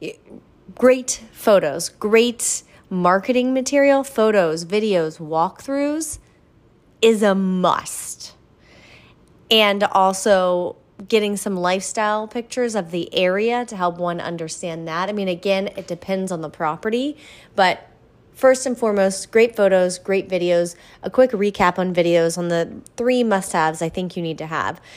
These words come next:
You need to have a marketing video. This just highlights the features and should be a minute or less. A walkthrough video, uh,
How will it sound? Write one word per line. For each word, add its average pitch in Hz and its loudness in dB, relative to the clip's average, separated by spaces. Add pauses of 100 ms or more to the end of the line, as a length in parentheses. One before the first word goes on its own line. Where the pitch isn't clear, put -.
(160)
You 254 2
need 302 4
to 359 0
have 311 0
a 240 2
marketing 190 0
video. 156 -2 (260)
This 254 2
just 285 -6
highlights 214 0
the 196 -8
features 285 -4 (1120)
and 190 2 (840)
should 233 2
be 214 2
a 202 0
minute 180 -2
or 156 -2
less. - -4
A 208 4
walkthrough 214 2
video, 156 -4 (800)
uh, 180 2